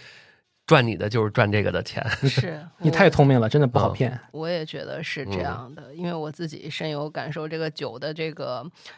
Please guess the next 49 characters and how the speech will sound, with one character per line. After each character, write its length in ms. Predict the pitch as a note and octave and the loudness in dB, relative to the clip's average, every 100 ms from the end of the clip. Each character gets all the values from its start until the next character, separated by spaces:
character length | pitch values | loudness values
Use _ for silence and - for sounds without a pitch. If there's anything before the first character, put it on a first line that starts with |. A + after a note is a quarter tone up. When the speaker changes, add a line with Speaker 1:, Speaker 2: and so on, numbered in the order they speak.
| _ | _
Speaker 2:
好 200 | - D3+ | 0 0
喝 200 | - A3 | 2 0
的 80 | G3 | 2
程 240 | E3 E3 | -2 -2
度， 100 | F3+ | -2
像 160 | E3 D3 | 0 -2
老 100 | A2+ | -2
段 220 | D3 D3+ | -4 -4
说 220 | D3+ C#3 | -4 -4
的， 140 | G#2 - | -4 -8
可 200 | - C#3+ | -8 -6
能 220 | D3 F3 | -4 -4
你， 240 | C3+ E2+ - _ _ _ | -6 -8 -16 _ _ _
呃， 380 | - C#3 C3+ B2+ | -6 -6 -6 -8
有 220 | B2+ D3 C#3 | -6 -6 -4
一 80 | |
个 160 | D#3+ F#3 | 0 0
酒， 300 | E3+ A#2+ - | -2 -8 -6
就 140 | E3+ G3 | -2 0
是， 160 | A3 | 0
所 180 | F3+ C#4 | 4 4
以 80 | F#3 | 6
盲 240 | F3+ G3+ | 6 6
品 160 | D4+ C4+ | 6 4
有 140 | G3 | 2
意 240 | F#3 E4 D#4+ | 2 0 0
思 180 | F3+ | 0
嘛， 220 | D3+ B2 D3+ | 0 0 0
就 140 | G3 | 0
是 80 | G3+ | 4
大 120 | G#3+ | 6
家 160 | G#3 G#3+ | 6 6
可 140 | F#3 | 4
能 360 | C#3+ D#3 E3+ - | 0 0 -2 -2
会 200 | G#3+ F#3 | 0 0
最 140 | A3 | 2
后 160 | A3 G3 | 2 4
揭 160 | G#3 | 2
晓 160 | G3+ C#3+ | 4 4
答 140 | D3 | 8
案 160 | F#3 G#3 | 8 6
的 120 | F3 | 2
时 140 | E3+ D#3+ | 0 2
候， 220 | E3+ D3+ - | 2 0 -6
可 140 | - | -4
能 100 | D3 | 0
会 120 | G3 G#3+ | 2 6
发 180 | F#3+ | 6
现 260 | G3+ G#3 | 6 2